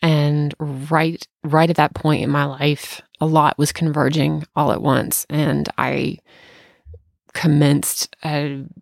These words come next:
very large amount of travel and business, and a lot of things converged. And I was able to, I don't even know if I was doing it on,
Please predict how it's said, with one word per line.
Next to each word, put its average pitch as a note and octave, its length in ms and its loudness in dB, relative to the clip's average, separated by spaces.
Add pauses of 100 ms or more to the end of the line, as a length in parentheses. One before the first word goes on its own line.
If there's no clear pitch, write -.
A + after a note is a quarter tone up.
(160)
very C#3+ 380 4
large D3+ 460 0
amount C#3+ 340 0
of C#3 80 -6
travel D3 560 2
and D3 540 -2 (140)
business, C#3+ 640 2
and D3 540 -6
a - 60 -2
lot D3+ 160 2
of D3+ 120 -4
things D3 460 0
converged. D3+ 720 -2 (420)
And D3+ 140 2
I D#3+ 80 6
was D3 160 2
able D#3 320 2
to, D3+ 580 -2 (300)
I E3+ 60 2
don't F3+ 140 4
even E3+ 180 4
know D#3+ 100 6
if D3+ 100 -2
I D#3 100 2
was D3+ 140 -2
doing D#3 220 2
it D#3 80 2
on, D3+ 180 -2